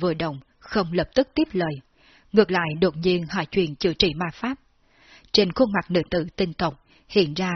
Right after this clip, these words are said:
một tia do dự, nhưng cuối cùng cũng thở dài một hơi nói. "Muốn chữa trị giáp này cũng đơn giản thôi, chỉ cần tiền bối có đủ ma hạch, vạn bối có thể dễ dàng tu bổ ma giáp này."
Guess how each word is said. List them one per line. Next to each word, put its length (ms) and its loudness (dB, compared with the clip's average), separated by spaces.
một 240 0
tia 180 4
do 200 2
dự, 180 0
nhưng 220 6
cuối 260 4
cùng 220 0
cũng 220 6
thở 100 0
dài 340 -4
một 360 0
hơi 120 0
nói. 320 -8
"Muốn 300 4
chữa 180 4
trị 140 2
giáp 140 2
này 320 -2
cũng 180 8
đơn 180 0
giản 260 -2
thôi, 300 -4
chỉ 100 8
cần 280 0
tiền 220 0
bối 260 0
có 120 0
đủ 260 -4
ma 240 -2
hạch, 240 -6
vạn 340 0
bối 220 0
có 80 2
thể 140 0
dễ 120 4
dàng 320 -6
tu 140 6
bổ 160 4
ma 200 -2
giáp 240 -2
này." 220 -2